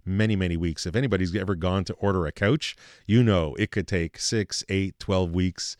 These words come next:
uh, before you get something. So there's a whole logistics component about it. And that's what I want to, that's the two points I wanted to focus on. It's not so much the fact that it was a furniture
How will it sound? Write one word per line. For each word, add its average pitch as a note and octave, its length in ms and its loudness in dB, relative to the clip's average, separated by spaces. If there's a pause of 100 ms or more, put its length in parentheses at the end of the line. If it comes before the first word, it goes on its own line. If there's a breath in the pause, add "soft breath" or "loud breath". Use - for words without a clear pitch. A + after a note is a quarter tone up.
(300 soft breath)
uh, E2 200 -4
before F2 320 -2
you D#2+ 80 -2
get E2 180 -4
something. D2 360 -6
So F#2+ 180 -4
there's C3 260 -2
a D#2 100 -4
whole G#2 220 -2
logistics F2+ 560 -4
component D2+ 480 -6
about D2 240 -6
it. C2+ 100 -14 (560 loud breath)
And G2 120 0
that's D3 180 0
what D#3+ 100 2
I A#2 60 4
want F#2 240 2
to, F2 220 -2
that's A2+ 200 -6
the G2 120 -6
two D#3+ 160 -4
points G#2 260 -4
I F#2 40 -2
wanted E2+ 240 -4
to F2 60 -10
focus F2 380 -8
on. D2 220 -8 (280 loud breath)
It's - 140 -8
not D3+ 140 -2
so E3 100 -2
much G#2+ 240 -4
the F#2+ 80 -6
fact E2+ 220 -4
that D#2+ 100 -2
it D#2 40 -4
was D2+ 120 -6
a D2 60 -10
furniture E2 640 -6